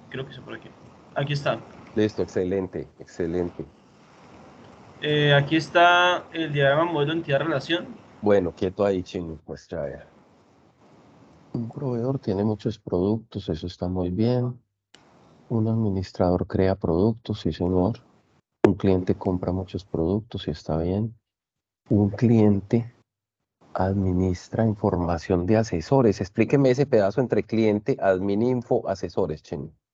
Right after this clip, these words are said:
Speaker 1: Profe, que el administrador tiene comple-, completamente la información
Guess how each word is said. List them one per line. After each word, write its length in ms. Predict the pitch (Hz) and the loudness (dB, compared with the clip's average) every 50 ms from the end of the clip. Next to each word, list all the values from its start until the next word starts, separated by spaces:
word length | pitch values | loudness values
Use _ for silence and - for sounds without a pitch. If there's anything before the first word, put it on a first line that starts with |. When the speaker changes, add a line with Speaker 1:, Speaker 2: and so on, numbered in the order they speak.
| _ _ _ _ _ _ _ _ _ _ _ _ _ - | _ _ _ _ _ _ _ _ _ _ _ _ _ -4
Speaker 1:
Profe, 500 | - 180 180 240 226 185 156 143 139 139 | -4 -2 0 2 4 4 4 2 0 -2
que 420 | - 180 175 170 165 156 151 143 - - - | 0 4 6 6 6 4 2 -2 -8 -12 -6
el 160 | 180 180 175 | -2 0 0
administrador 460 | 180 180 180 180 175 - 185 180 180 180 | 2 2 2 0 0 0 2 0 0 0
tiene 360 | 214 202 202 208 214 214 214 | -2 -6 -4 -4 -4 -4 -4
comple-, 300 | - 170 151 147 156 147 | -4 -4 -4 -4 -6 -6
completamente 600 | 156 156 151 151 185 180 180 185 190 185 - 202 | -8 -8 -6 -4 -2 -2 -2 -2 -4 -2 0 0
la 80 | 190 185 | 2 2
información 960 | 175 165 160 151 147 147 143 127 123 123 - 147 160 185 233 254 - - - | 0 0 0 0 0 2 2 2 0 0 0 0 2 2 2 0 -4 -8 -16